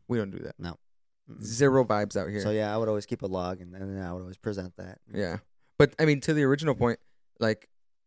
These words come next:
Speaker 1: I'm also big on providing people with that kind of feedback because I'm just like, I wanna see m-, people in general, but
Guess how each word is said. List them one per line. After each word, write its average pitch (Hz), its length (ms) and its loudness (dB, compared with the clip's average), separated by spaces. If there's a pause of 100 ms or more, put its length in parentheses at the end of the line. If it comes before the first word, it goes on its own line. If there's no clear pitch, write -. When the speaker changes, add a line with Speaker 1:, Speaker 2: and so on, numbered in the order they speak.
Speaker 1:
I'm 127 160 4
also 147 280 2
big 120 280 2
on 104 420 -4
providing 113 460 0
people 117 320 -2
with 104 200 0
that 98 140 -4
kind 107 180 -6
of 90 100 -10
feedback 107 460 -2
because 117 260 -2
I'm 127 120 -2
just 143 200 -6
like, 101 240 -6 (220)
I 120 80 0
wanna 135 320 0
see 120 300 -4 (640)
m-, 95 140 -16 (100)
people 143 360 6
in 117 100 2
general, 120 440 0
but 117 220 0